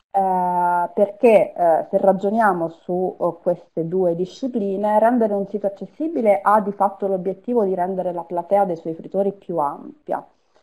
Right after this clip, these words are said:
Quindi, eh, per intenderci, consentire anche alle persone che fanno uso di tecnologie assistive, eh, di poter fruire dei contenuti così come quelle che non lo fanno,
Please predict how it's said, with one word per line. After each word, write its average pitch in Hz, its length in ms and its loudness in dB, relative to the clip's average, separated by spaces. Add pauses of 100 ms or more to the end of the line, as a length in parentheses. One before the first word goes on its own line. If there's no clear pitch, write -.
(300)
Quindi, 175 540 -2
eh, 170 280 -2
per 202 120 -4
intenderci, 190 960 -4
consentire 196 720 -2
anche 208 180 -2
alle 208 180 2
persone 185 440 -2
che 170 80 -6
fanno 180 340 -6
uso 185 220 -6
di 175 140 -6
tecnologie 180 680 -6
assistive, 233 1000 -4
eh, 180 340 0
di 202 100 -2
poter 214 300 -4
fruire 254 360 0
dei 190 140 -2
contenuti 247 480 -2
così 196 240 -8
come 190 220 -6
quelle 196 380 0
che 185 100 -8
non 165 180 -6
lo 160 100 -8
fanno, 196 600 -6